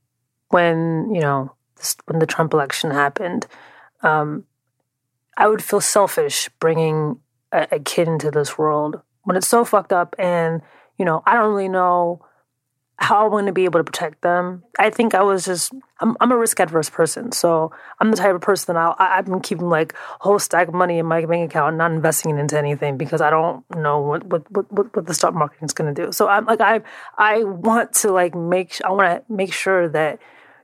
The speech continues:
you know, if I bring someone into this world, that they're gonna, it's gonna be, like, not a shit show. Like, it's gonna be something that they, you know.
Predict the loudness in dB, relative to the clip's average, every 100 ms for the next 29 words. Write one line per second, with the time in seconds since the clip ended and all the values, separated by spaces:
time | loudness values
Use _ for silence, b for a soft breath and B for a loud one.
0 | -2 0 0 2 2 0 0 2 2 0
1 | -2 -6 _ -4 -2 0 0 0 -4 -8
2 | -10 -4 0 4 4 2 -4 b b b
3 | b b _ _ _ 2 2 0 _ -2
4 | 0 2 2 0 -4 _ -6 -2 0 2
5 | 0 -2 -4 -10 -8 -2 -2 -2 2 2
6 | 4 2 0 0 0 2 0 -2 -2 -2
7 | -2 -2 -2 -2 -4 -6 -4 0 0 0
8 | -2 -4 -6 -2 0 -2 -4